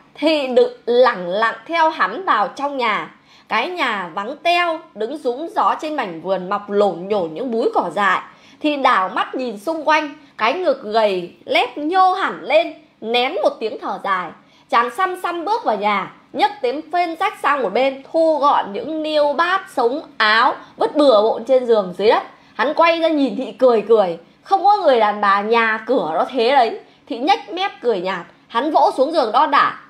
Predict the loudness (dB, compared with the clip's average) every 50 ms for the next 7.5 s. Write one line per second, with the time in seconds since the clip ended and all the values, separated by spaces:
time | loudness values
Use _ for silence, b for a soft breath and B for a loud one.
0 | _ -4 2 4 6 6 6 4 4 4 2 2 2 0 -2 -10 -12 _ _ -6
1 | -2 2 2 2 2 2 0 -4 -4 -4 -2 -2 -2 -2 -4 -4 -8 -10 b b
2 | b b -4 -4 -4 -4 -2 0 2 2 0 0 -4 -10 -12 b b b b b
3 | b 0 2 4 4 4 4 2 2 2 2 2 2 0 -2 -6 -8 -4 0 0
4 | 2 2 2 2 2 0 0 -2 -6 -6 -6 -8 -16 -16 -12 -8 -4 -4 -4 -4
5 | -4 -2 0 2 2 0 0 -2 -8 -8 -8 -6 -8 -10 -6 -2 0 0 0 0
6 | -2 -8 b b b b b -4 -4 -2 0 0 0 0 0 -2 -4 -4 -4 -6
7 | -4 -2 -2 -2 -2 0 0 0 0 -2